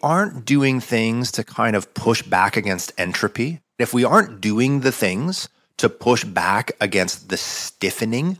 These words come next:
of the body, we're slowly and progressively losing range. And by losing range, we're not utilizing that range.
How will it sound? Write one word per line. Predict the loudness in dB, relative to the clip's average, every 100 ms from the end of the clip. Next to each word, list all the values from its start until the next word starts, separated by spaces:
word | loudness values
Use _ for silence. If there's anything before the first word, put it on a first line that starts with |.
| -4
of | -2 0
the |
body, | 4 4 4 0 -4 _ _ _ _ _ _ _ _ _ _ -6
we're | 2 2
slowly | 2 -6 -4 2 4 4 2 2
and | 0
progressively | 0 -2 0 2 2 4 2 2 0 0
losing | -2 -2 0 0 0 0
range. | -4 -6 -4 -2 -2 -4 -10 _ _ _ _ _ -8
And | -6 -6 -8 _ -6
by | 2 4
losing | 4 2 2 -2 -2
range, | -2 0 0 0 -2 -6 -10 _ _ _
we're | -2 4 4 4 0
not | 0 0 -2 _ 0
utilizing | 6 6 6 2 -2
that | -2 -2
range. | -2 -2 -2 -4 -8